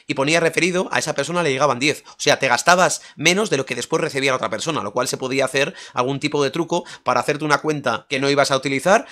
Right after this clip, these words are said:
te ponías a ti, a tu cuenta principal como referido, y esa cuenta, que era la tuya real, recibía diez dólares cuando tú habías pagado seis, por tanto era free money.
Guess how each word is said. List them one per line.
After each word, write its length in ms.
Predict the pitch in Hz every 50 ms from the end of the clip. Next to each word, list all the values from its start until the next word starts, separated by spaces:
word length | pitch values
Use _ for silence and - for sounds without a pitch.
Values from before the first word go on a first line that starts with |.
| - -
te 140 | - 151 120
ponías 340 | - 131 143 156 165 151 -
a 200 | 160 143 - -
ti, 300 | 208 208 165 110 - _ -
a 100 | 139 -
tu 100 | - -
cuenta 320 | - 156 165 165 170 165
principal 460 | - 160 147 135 160 151 185 170 139
como 240 | - - 135 131 123
referido, 540 | 123 127 120 - 131 143 160 175 196 233 254 - - - -
y 120 | - 131 139
esa 180 | 120 - 135
cuenta, 440 | - 151 151 151 147 180 202 - -
que 80 | - 120
era 80 | 117 113
la 100 | 117 117
tuya 240 | - 147 143 139
real, 340 | 127 131 131 135 151 190 - - - - -
recibía 560 | - 131 127 131 135 123 143 175 190 - -
diez 440 | - 139 127 143 165 180 185 180 - _ _ _
dólares 480 | - 123 143 165 175 190 202 214 220 -
cuando 240 | - 127 127 123
tú 100 | 123 147
habías 200 | 143 143 147 139
pagado 280 | - 131 120 127 123 120
seis, 180 | - 160 143 -
por 160 | - 123 120
tanto 240 | - 143 135 135 135
era 240 | 139 165 175 - -
free 220 | - - 156 139
money. 340 | 143 175 180 143 107 - -